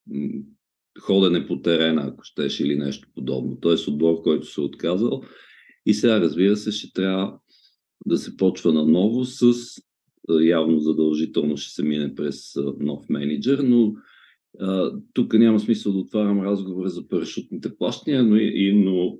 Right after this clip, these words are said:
предвид и финансовата мощ на Sport Republic, а, имат, м, са един от случаите, то, те не са редки, но в случая мисля, че можем сигурно да кажем, че са, а,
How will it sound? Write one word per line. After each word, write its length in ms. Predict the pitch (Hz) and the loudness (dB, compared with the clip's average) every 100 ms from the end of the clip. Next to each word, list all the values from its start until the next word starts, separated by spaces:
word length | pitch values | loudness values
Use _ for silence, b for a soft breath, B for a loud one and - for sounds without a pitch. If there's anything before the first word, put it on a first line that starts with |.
| _ | _
предвид 500 | - 85 82 107 131 | -2 -2 0 0 0
и 60 | 117 | -2
финансовата 720 | 104 101 107 107 95 87 90 | 0 0 0 0 -2 -2 -2
мощ 340 | 90 90 - | -2 -2 -4
на 200 | 85 76 - - _ _ _ _ _ _ _ | -4 -4 -6 -16 _ _ _ _ _ _ _
Sport 320 | 98 82 - | -2 -2 -4
Republic, 720 | - - 104 120 123 - - 95 | -4 -2 0 2 0 -4 -6 -4
а, 220 | 95 b b b b b b - | -4 b b b b b b 0
имат, 340 | 107 104 - _ _ _ - 85 | 2 2 0 _ _ _ -10 -2
м, 200 | 95 82 | -2 0
са 160 | 110 | 2
един 300 | 95 107 110 | 4 6 6
от 180 | 104 - - | 6 2 -12
случаите, 680 | - 104 104 - 82 - 104 | 0 2 2 2 -2 -4 -2
то, 300 | 101 87 - - | 0 0 -2 -2
те 140 | 92 | 0
не 80 | 87 | 2
са 280 | - 98 90 | 2 2 2
редки, 420 | 80 - - 113 | 0 -4 -2 2
но 300 | 120 101 - | 2 0 -6
в 20 | - | -14
случая 680 | - 101 - 87 82 71 - | -4 -2 0 0 0 -2 -6
мисля, 360 | 85 87 - - | -4 -4 -4 -8
че 160 | - | -4
можем 300 | 87 85 82 | -2 0 -2
сигурно 440 | 78 90 85 78 78 | -2 2 2 2 0
да 140 | 71 | -2
кажем, 380 | 90 90 104 101 | -2 -2 0 -2
че 180 | - - | -4 -4
са, 320 | 90 85 80 | 0 2 0
а, 260 | 82 82 | -2 -4